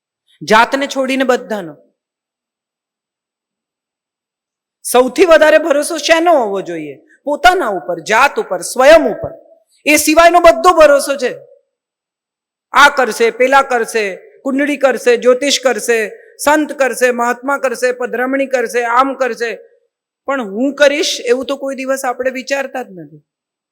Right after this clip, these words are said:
ખરેખર તો "હું કરીશ" એ જ સત્ય છે. જે તમે કરશો એ જ થશે, બીજું કોઈ કરશે નહીં થાય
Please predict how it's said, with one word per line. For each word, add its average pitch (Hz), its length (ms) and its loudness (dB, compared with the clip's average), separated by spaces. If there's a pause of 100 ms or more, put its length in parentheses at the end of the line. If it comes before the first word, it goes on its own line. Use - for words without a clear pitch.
(840)
ખરેખર 269 400 4
તો 311 120 -4
"હું 277 360 0
કરીશ" 311 400 2
એ 330 140 2
જ - 80 -14
સત્ય 208 480 -2
છે. - 180 -20 (540)
જે 226 240 2
તમે 285 300 2
કરશો 294 440 0
એ 285 180 2
જ 302 180 -6
થશે, 269 300 2
બીજું 226 320 -8
કોઈ 254 180 -2
કરશે 254 440 -4
નહીં 240 340 -2
થાય 214 300 -4